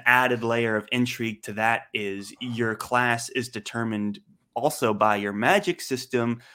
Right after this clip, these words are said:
which is also determined by the color of your blood. So you have red, which is the blood of the elite, and they can do magic. Uh, blue is the blood of what they call the workers, of the resistance.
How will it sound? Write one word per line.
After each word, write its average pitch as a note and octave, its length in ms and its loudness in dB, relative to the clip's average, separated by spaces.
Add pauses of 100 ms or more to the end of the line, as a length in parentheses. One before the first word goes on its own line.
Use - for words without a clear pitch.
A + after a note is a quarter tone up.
(120)
which B2 320 2
is A#2 180 -4 (100)
also D#3+ 400 4
determined A#2+ 540 -2
by G#2 300 2 (260)
the B2+ 80 0
color B2 580 0
of G#2+ 200 0
your G2+ 160 -4
blood. G2+ 540 -6 (240)
So - 120 -6
you A#2 140 0
have G#2+ 320 -2
red, A2+ 640 4
which A#2+ 240 -2
is G#2+ 180 -4
the G#2+ 140 -2
blood G#2+ 320 0
of G#2 160 -6
the G#2+ 100 -6
elite, B2 540 -4 (400)
and G2+ 120 -4
they G2+ 60 -6
can G#2+ 180 -10
do G2 120 -14
magic. A2 640 -2 (340)
Uh, F2+ 160 -4
blue C3+ 720 4
is G2+ 320 -4
the G#2 160 -4
blood G2+ 400 0
of F#2+ 280 -4
what G2+ 200 -6
they G2 100 -12
call F2 280 -16
the E2+ 120 -18 (100)
workers, C#3 800 2
of G2+ 240 -4
the F#2 100 -8
resistance. B2 720 -4